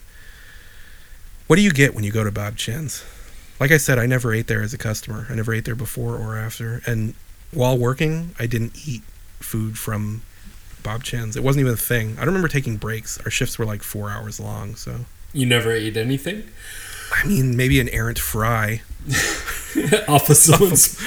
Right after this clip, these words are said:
Speaker 1: Off of,
Speaker 2: plate?
Speaker 1: off a fucking plate. I mean, I'm not gonna lie. There's a chance that I fucking did it once or
Speaker 2: Of
Speaker 1: twice.
Speaker 2: cou-, I know you did.
Speaker 1: I probably did.
Speaker 2: <laughs> Um, actually,
Speaker 1: I never ate a soft, a soft shell crab, though.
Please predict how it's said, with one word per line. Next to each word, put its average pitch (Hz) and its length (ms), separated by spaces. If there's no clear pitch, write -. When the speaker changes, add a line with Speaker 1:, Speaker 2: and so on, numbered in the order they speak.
Speaker 1:
Off 240 140
of, 170 60
Speaker 2:
plate? 247 120
Speaker 1:
off - 200
a 170 80
fucking 139 280
plate. 131 440
I 160 100
mean, 180 140
I'm 175 100
not 185 140
gonna 147 160
lie. 123 240
There's 120 180
a 131 80
chance 117 440
that 107 100
I 104 120
fucking 107 380
did 104 140
it 107 100
once 107 260
or 110 40
Speaker 2:
Of 104 60
Speaker 1:
twice. 104 400
Speaker 2:
cou-, - 160
I 147 100
know 107 200
you 92 200
did. 87 400
Speaker 1:
I 440 360
probably - 280
did. - 320
Speaker 2:
<laughs> - 40
Um, 165 480
actually, 151 400
Speaker 1:
I - 20
never 165 300
ate 143 120
a 117 60
soft, - 600
a 127 120
soft 127 280
shell 113 160
crab, 120 420
though. 113 280